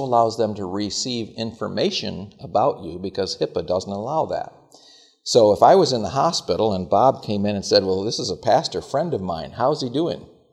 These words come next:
Can't tell you. <laughs> You know, hipaa won't allow it. "Well, I'm his patient advocate."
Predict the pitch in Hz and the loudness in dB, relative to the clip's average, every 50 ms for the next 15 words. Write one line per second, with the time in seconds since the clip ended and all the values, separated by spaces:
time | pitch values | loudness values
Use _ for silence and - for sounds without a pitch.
0 | _ _ _ _ _ _ - 90 76 - - - 120 147 151 101 - - _ _ | _ _ _ _ _ _ -10 -10 -10 -8 -8 -8 -8 -8 -8 -10 -12 -16 _ _
1 | _ _ - - _ _ _ - - - - - - - - - - - - - | _ _ -20 -20 _ _ _ -10 -10 -10 -10 -10 -12 -12 -12 -14 -14 -12 -12 -8
2 | - 131 127 90 - - - - - - - - _ _ - - - - 120 107 | -4 0 0 0 0 -2 -4 -12 -18 -20 -20 -20 _ _ 0 2 2 4 4 2
3 | 113 117 131 120 104 - 113 127 147 156 143 120 98 - - - - - - - | 4 2 0 0 0 0 0 2 2 2 2 2 2 0 -4 -8 -16 -20 -20 -20
4 | - - - - - _ - 131 131 127 131 135 131 120 107 - - 151 135 123 | -20 -20 -20 -20 -16 _ 6 8 8 10 8 6 4 2 0 2 2 2 2 2
5 | - 135 131 139 160 196 170 123 104 - - 85 73 - | 2 0 2 4 4 4 4 2 0 0 0 0 0 -2